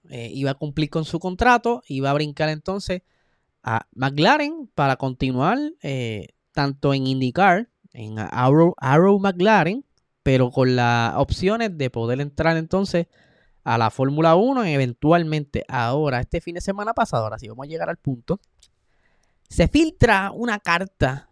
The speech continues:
del señor, eh, eh, ay, se me olvidó el nombre ahora, Zach Brown, mister Zach Brown, eh, filtra,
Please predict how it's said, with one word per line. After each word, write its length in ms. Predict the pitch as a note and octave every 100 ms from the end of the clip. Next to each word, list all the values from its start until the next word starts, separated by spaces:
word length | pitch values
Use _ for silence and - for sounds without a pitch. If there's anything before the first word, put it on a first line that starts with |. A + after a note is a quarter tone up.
| _
del 240 | D#3+ D3
señor, 720 | D3 E3 D3+ D3+ E3 F#3 G#3 - _
eh, 720 | D3+ C#3+ C3+ A#2+ A2 G2+ F#2+ - _ _ _ _ _ _ _ _ - - - _ -
eh, 300 | A2 G#2 G#2+
ay, 120 | C#3+
se 180 | - A2
me 120 | G2+
olvidó 240 | F#2+ G#2+
el 60 | B2
nombre 240 | D3+ -
ahora, 120 | D#3+ -
Zach 280 | - C3 -
Brown, 420 | C#3+ D#3+ F3 A#2+ A#2
mister 380 | A#2 B2+ - B2+
Zach 240 | - D3+ -
Brown, 440 | F3+ D3+ C#3+ F#3 - _ _ _
eh, 420 | A2+ G#2+ G2+ F#2+ - _ _ _ _ _ _ _ _ _ _ _ _ _ -
filtra, 640 | F#3+ G3+ - F3 D#3+